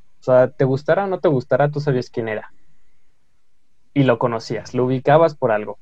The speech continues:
te gustara o no. Entonces ahí ya lo tenías en el ojo. Cuando saca su primera película, sea un buen director, sea un mal director, saca su película y la ven. ¿Por qué? Porque ya lo conocían.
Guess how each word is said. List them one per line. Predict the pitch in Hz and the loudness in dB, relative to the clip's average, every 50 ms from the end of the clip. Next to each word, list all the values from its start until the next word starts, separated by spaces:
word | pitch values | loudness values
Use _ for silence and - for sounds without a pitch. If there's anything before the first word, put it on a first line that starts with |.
| - - | -10 -6
te | - 131 | -2 -2
gustara | 131 135 - - 160 185 190 156 | -2 0 2 2 2 4 4 2
o | 127 | 0
no. | 123 117 110 - - - - - _ _ - | -2 -4 -6 -8 -12 -14 -16 -18 _ _ -10
Entonces | 131 123 135 143 147 147 151 | -6 -2 0 0 0 2 2
ahí | 143 143 | 4 4
ya | 151 151 | 4 4
lo | 156 151 147 | 4 4 2
tenías | 135 123 127 127 127 - | 0 -2 -2 -2 -2 -2
en | - 127 117 | -4 -6 -6
el | 110 107 110 | -6 -8 -10
ojo. | 107 - - - - - - - - - - - - - - - - - - _ _ _ - | -10 -12 -14 -20 -20 -20 -20 -20 -20 -20 -20 -20 -20 -20 -20 -20 -20 -20 -20 _ _ _ 0
Cuando | 131 131 139 143 143 139 139 139 139 139 139 120 135 | 0 2 4 6 6 6 6 6 4 4 2 2 2
saca | - 160 156 151 180 165 | 2 2 4 4 2 0
su | 156 147 | 0 -2
primera | 143 139 135 131 135 143 147 | -2 -2 0 0 0 0 2
película, | 156 156 165 170 151 143 143 135 139 147 170 - - - - - - - - - - - 143 - - - - - - - - | 2 0 0 0 0 -2 0 2 2 0 0 -4 -10 -20 -16 -14 -14 -14 -14 -16 -20 -20 -20 -20 -20 -20 -20 -20 -20 -20 -20
sea | - - - 151 151 | -6 0 4 4 4
un | 156 156 | 6 4
buen | 156 160 165 | 4 4 4
director, | 160 139 131 - - 147 147 143 | 4 2 2 2 2 2 2 2
sea | 147 151 | 2 0
un | 135 | -2
mal | 135 131 131 | -2 -2 0
director, | 135 131 117 113 - - 127 127 123 123 | 0 0 -2 -2 0 2 2 2 2 2
saca | - 135 123 139 | 2 2 2 2
su | 147 - - | -2 -2 -4
película | - 117 113 117 - 135 127 117 | -6 -6 -6 -4 -4 -2 -2 -2
y | 117 | -2
la | 110 107 107 | 0 0 0
ven. | 120 135 127 123 - - - - - | 0 -2 -2 -6 -10 -16 -20 -18 -8
¿Por | - 120 117 135 | -4 -4 -2 0
qué? | 151 160 | 0 0
Porque | 160 143 - - | -2 -2 -2 0
ya | 143 | 0
lo | 147 147 | 0 0
conocían. | 139 127 127 - - 151 151 131 123 | -2 -4 -4 -4 -2 -2 -2 -2 -2